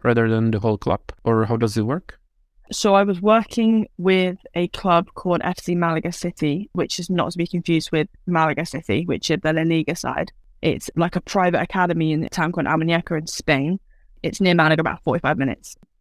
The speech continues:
Speaker 2: And I was working with them for about five weeks towards the tail end of covid's lockdown here, which was twenty twenty-one, like, May, June time. I was there for five weeks. And they had Ryan Edwards come out because he was then going over to Korea.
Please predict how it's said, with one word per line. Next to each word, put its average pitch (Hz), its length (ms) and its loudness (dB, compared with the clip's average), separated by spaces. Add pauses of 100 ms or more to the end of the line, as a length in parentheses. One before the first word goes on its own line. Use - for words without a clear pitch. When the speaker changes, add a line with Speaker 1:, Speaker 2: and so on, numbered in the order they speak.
(140)
Speaker 2:
And 170 80 2
I 147 40 2
was 170 120 -2
working 185 380 2
with 180 140 0
them 170 200 0
for 170 80 -4
about 180 260 -2
five 170 280 4
weeks - 560 -4
towards 185 920 0 (180)
the 185 80 -4
tail 190 380 0
end 190 140 4
of - 120 -6
covid's 180 760 -2
lockdown 165 680 2 (160)
here, 165 360 0
which - 220 -6
was 156 120 -6 (400)
twenty 214 220 2
twenty-one, 190 480 2
like, 139 140 0
May, 175 600 0
June 180 340 0
time. 147 240 0
I 147 80 0
was 170 160 -2
there 175 120 0
for 175 140 -6
five - 240 -4
weeks. - 360 -6 (640)
And 160 340 2 (120)
they 170 160 2
had 170 320 -2
Ryan 170 280 0
Edwards 165 280 -6
come 170 260 -2
out 156 260 0 (120)
because 170 260 -4
he 180 100 0
was 160 140 -2
then 156 180 0
going 156 400 0
over 156 180 -2
to - 140 -10
Korea. 165 480 0